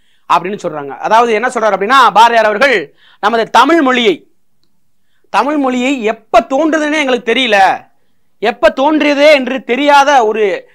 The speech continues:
இயல்பான ஒரு மொழி தான் எங்கள் தமிழ் மொழி அப்படின்னு சொல்லிருப்பாரு. அதாவது, "முப்பது கோடி முகமுடையாள்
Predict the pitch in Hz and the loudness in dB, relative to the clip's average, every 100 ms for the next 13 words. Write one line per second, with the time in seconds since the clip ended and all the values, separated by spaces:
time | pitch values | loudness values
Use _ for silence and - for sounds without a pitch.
0 | _ - 269 294 311 320 277 240 220 233 | _ -6 -2 4 4 4 2 2 0 0
1 | 262 233 214 202 190 226 240 185 170 127 | 2 2 -2 -4 -2 -4 -6 -6 -6 -12
2 | _ _ _ 165 170 185 170 151 143 127 | _ _ _ -10 -8 -8 -10 -14 -14 -16
3 | - _ _ _ 190 254 277 285 214 - | -18 _ _ _ 0 2 4 2 0 -4
4 | _ 233 - 339 311 285 285 320 311 269 | _ -6 2 2 2 2 4 4 4 -2
5 | 247 294 269 240 226 254 | -2 -2 0 2 4 4